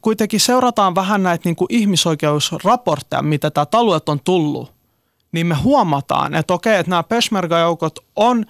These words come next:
syyllistynyt ihmisoikeusrikkomuksiin. Ne on muun muassa karkottanut arabeita omista kylistään, ihan vaan ve-, vedoten siihen, että ne on aikoinaan ollut kurdien kyliä, jotka sit Saddam on tehnyt saman, ja niin mekin nyt tehdään sama. Tit for that.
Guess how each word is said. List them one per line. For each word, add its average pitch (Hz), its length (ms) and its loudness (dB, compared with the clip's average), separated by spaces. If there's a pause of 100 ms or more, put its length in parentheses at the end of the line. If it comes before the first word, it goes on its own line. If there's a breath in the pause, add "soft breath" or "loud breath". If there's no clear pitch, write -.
(420 soft breath)
syyllistynyt 214 680 0
ihmisoikeusrikkomuksiin. 165 1500 -2
Ne 180 80 2
on 180 120 4
muun 220 240 2
muassa 175 300 0
karkottanut 160 640 -2
arabeita 160 680 2
omista 151 400 -2
kylistään, 208 760 0 (120)
ihan 170 280 0
vaan 165 220 2
ve-, 185 200 2 (100)
vedoten 175 400 0
siihen, 180 260 0
että 185 120 -2
ne 190 40 2
on 180 120 4
aikoinaan 175 380 0
ollut 180 180 -4
kurdien 131 540 -2
kyliä, 147 360 -8 (380 loud breath)
jotka 160 260 -2
sit 151 200 -2
Saddam 151 380 0
on 147 80 -2
tehnyt 151 300 -2
saman, 165 340 0
ja 160 100 0
niin 165 160 0
mekin 170 280 -4
nyt 185 120 -8
tehdään 208 200 0
sama. 262 300 -2 (200 soft breath)
Tit 180 220 -2
for 175 180 2
that. 196 340 0